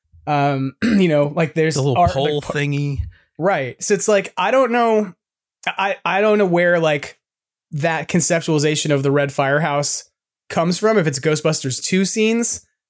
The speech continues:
Speaker 1: right? If it's sort of like the, uh, and it could
Speaker 2: That
Speaker 1: be this,
Speaker 2: you don't
Speaker 1: like,
Speaker 2: see it too much. You don't see the
Speaker 1: 'Cause
Speaker 2: firehouse too much.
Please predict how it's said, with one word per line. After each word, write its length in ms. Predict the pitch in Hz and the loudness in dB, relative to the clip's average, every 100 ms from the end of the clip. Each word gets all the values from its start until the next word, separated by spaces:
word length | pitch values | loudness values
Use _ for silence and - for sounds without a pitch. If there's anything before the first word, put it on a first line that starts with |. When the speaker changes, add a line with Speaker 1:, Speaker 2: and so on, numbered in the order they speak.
| - | -2
Speaker 1:
right? 180 | 156 156 | -2 0
If 80 | 143 | -2
it's 120 | - | -2
sort 180 | 175 160 | 0 0
of 100 | 143 | 0
like 380 | 143 135 - _ _ _ _ _ - | 0 -2 -8 _ _ _ _ _ -8
the, 460 | 139 151 147 196 - | -2 2 0 -2 -4
uh, 100 | - | -2
and 180 | 247 330 | 0 0
it 140 | 214 427 | 0 0
could 160 | 302 | 0
Speaker 2:
That 20 | |
Speaker 1:
be 100 | 294 226 | 0 2
this, 180 | 208 | 0
Speaker 2:
you 40 | 165 | 2
don't 20 | |
Speaker 1:
like, 140 | 156 143 | 0 0
Speaker 2:
see 200 | 135 117 | -4 -8
it 80 | - | -8
too 140 | 127 | -10
much. 460 | 110 104 - - - _ | -10 -12 -14 -16 -18 _
You 80 | 143 | -6
don't 160 | 151 | -4
see 100 | - | -4
the 80 | 156 | -4
Speaker 1:
'Cause 80 | 202 | -2
Speaker 2:
firehouse 380 | 113 113 104 - | -2 -2 -4 -8
too 100 | 117 | -10
much. 320 | 107 104 - | -14 -16 -20